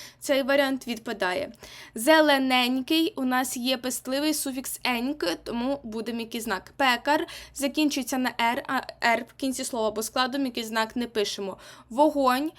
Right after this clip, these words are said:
«н» входить в дете зі сицілини, тому буде м'який знак. Через пекар варіант не підходить.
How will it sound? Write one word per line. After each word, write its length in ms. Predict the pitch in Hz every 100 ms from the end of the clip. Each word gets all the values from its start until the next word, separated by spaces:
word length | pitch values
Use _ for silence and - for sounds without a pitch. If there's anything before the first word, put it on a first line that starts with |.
| - _
«н» 200 | 277 269
входить 560 | 262 - 262 233 233 214
в 20 |
дете 300 | 214 240 247
зі 140 | 226 240
сицілини, 640 | 247 226 220 233 226 240
тому 240 | 233 269 240
буде 300 | 208 220 247
м'який 320 | 233 226 220
знак. 280 | 202 190 -
Через 320 | 247 226 220
пекар 400 | 240 240 262 269
варіант 440 | 240 220 214 233
не 120 | 226
підходить. 500 | 220 214 - 185 -